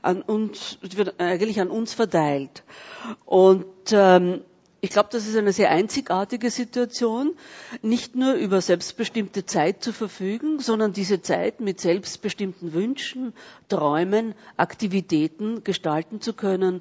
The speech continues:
vorausgesetzt, wir sind halbwegs gesund, müssen nicht einen chronisch kranken Angehörigen pflegen und bekommen eine Pension, die eine Realisierung von Wünschen möglich macht.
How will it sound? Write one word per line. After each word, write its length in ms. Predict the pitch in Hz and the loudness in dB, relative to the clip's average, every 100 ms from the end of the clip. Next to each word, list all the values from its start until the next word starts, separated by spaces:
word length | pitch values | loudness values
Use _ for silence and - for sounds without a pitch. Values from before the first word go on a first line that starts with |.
| - - - - | -10 -20 -20 -6
vorausgesetzt, 1120 | 208 160 160 196 254 - 185 185 - - - - | -2 0 0 -2 -4 0 0 0 -10 -16 -18 -4
wir 100 | 185 | -2
sind 240 | 208 180 | -2 0
halbwegs 440 | 165 156 170 - - | 0 2 0 -2 -6
gesund, 640 | 190 175 202 294 - - _ - - 220 | -4 -2 0 -2 -6 -18 _ -20 -16 -4
müssen 400 | 202 202 214 214 | -2 0 -2 0
nicht 240 | 214 196 | 0 2
einen 200 | 180 175 | 2 2
chronisch 420 | - 175 196 190 | 2 0 2 0
kranken 380 | - 170 156 185 | -2 -2 -2 -2
Angehörigen 720 | 156 185 208 190 190 196 208 | -2 2 2 4 2 0 -4
pflegen 520 | - 170 165 170 185 170 - - - - | -4 0 0 0 -4 -8 -16 -20 -20 -4
und 180 | 214 170 | -4 0
bekommen 580 | 202 - 175 180 196 - | -2 0 -2 2 2 2
eine 180 | 170 160 | 0 2
Pension, 720 | 170 165 185 160 160 196 240 - - 214 - | 0 0 -2 -2 0 -2 -4 -10 -20 -14 2
die 80 | 196 | 4
eine 240 | 185 175 | 6 8
Realisierung 680 | 170 160 165 - 208 214 196 | 8 6 4 2 0 2 -2
von 280 | - 170 151 | -4 -4 -2
Wünschen 440 | 180 185 - 202 | -2 -4 -4 0
möglich 380 | 165 151 156 - | 0 0 -4 -6
macht. 480 | 139 - - - | -8 -8 -14 -18